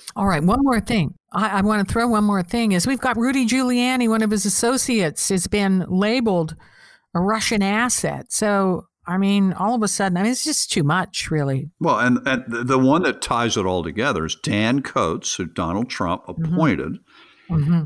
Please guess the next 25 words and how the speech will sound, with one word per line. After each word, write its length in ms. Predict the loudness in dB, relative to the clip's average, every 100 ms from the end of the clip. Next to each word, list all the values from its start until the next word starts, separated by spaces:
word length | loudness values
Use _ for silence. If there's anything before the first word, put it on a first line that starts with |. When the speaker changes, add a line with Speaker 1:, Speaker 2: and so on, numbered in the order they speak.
| -2
Speaker 2:
as 280 | -2 -2 -2
head 400 | -2 0 0 -2 -4
of 420 | -2 -2 -4 -8
the 180 | -6 -4
Office 380 | -2 -2 -2 -2
of 100 | -2
National 460 | -2 -2 -4 -4 -4
Intelligence. 680 | -4 -4 -4 -6 -6 -6 -4
That's 160 | -6
the 120 | -6
head 180 | -4 -2
of 80 | 2
all 220 | 2 4
the 140 | 4 2
intelligence 640 | 2 0 0 -2 -4 -4
agencies. 640 | -4 -4 -4 -2 -2 -4 -8 -20 -18 -4
A 120 | -2
friend 360 | 0 0 4 4
of 80 |
mine, 420 | 4 4 4 2 -2
we 100 | -4
were 140 | -2 0
in 120 | -2
the 60 |
same 400 | -2 -2 -2 -4